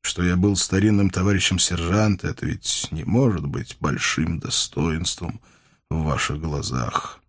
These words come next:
Было бы недурно также, если бы я был покрасивее. Да, это было бы недурно. Но уж мы все таковы, какими создала нас природа. И менее всего человек может жаловаться,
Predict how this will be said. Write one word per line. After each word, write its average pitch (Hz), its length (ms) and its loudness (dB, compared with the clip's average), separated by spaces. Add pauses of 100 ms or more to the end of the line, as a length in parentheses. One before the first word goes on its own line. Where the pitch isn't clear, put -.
(720)
Было 151 200 6
бы 143 120 6
недурно 135 560 6
также, 117 460 4
если 113 360 4
бы 110 180 4
я 117 240 4
был 110 260 4
покрасивее. 82 1160 0 (760)
Да, 92 460 0
это 104 160 -2
было 95 220 0
бы 104 160 2
недурно. 90 760 4 (680)
Но 120 200 4
уж 131 180 2
мы 151 180 2
все 143 340 0
таковы, 101 760 2 (680)
какими 110 400 2
создала 92 640 2
нас 98 300 4
природа. 95 840 2 (840)
И 85 100 4
менее 104 500 2
всего 80 480 -2
человек 87 500 -2
может 80 340 -2
жаловаться, 107 760 2